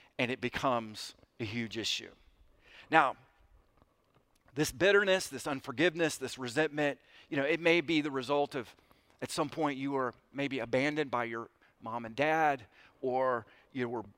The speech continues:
betrayed by a spouse or a girlfriend or a boyfriend. Uh, it could be that, um, you know, a business partner cheated you in some way. Or maybe,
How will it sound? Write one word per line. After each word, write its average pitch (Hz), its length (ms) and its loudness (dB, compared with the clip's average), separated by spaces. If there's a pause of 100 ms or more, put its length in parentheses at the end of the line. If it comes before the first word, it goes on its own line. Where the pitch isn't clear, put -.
betrayed 151 520 4
by 123 180 4
a 117 60 -2
spouse 156 600 4
or 107 360 -8 (100)
a - 60 -14
girlfriend 143 560 2
or 117 100 0
a - 20 -6
boyfriend. 143 640 0 (360)
Uh, 110 320 2
it 127 100 -4
could 143 200 -6
be 147 260 2
that, 127 340 0 (260)
um, 110 360 0 (720)
you 127 100 -10
know, 120 240 -2 (460)
a 113 40 -14
business 143 380 -2
partner 123 540 -4 (380)
cheated 170 480 -2
you 185 200 0
in 175 100 -2
some 160 260 -4
way. 147 440 -2 (260)
Or 156 100 -2
maybe, 170 500 -2